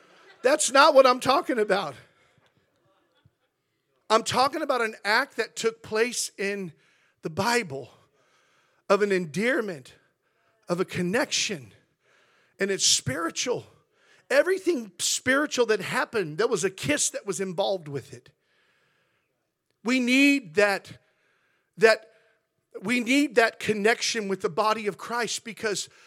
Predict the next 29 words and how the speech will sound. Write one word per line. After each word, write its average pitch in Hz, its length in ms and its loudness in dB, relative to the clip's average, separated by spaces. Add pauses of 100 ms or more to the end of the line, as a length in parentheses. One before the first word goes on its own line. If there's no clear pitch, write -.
(160)
I 233 120 2
can 262 180 -8
tell 247 260 -2
you, 226 260 -8 (300)
I'm 254 280 4
in 247 80 0
Christ, 240 500 0
Santo's 233 460 2
in 196 80 -4
Christ. 208 380 -4
He's 202 160 -10
my 233 160 -2
brother. 214 500 -4 (380)
We 240 160 -2
need 247 360 -2
that 226 200 0
connection. 214 500 -4
We 220 100 -6
need 254 240 -4
that 233 200 2
love. 214 440 -2 (260)
We 233 180 -4
need 233 280 -4
that 220 240 2
brotherhood. 214 400 2
We 220 80 -4
need 240 280 -6
that 233 180 -4
fellowship. 233 720 -4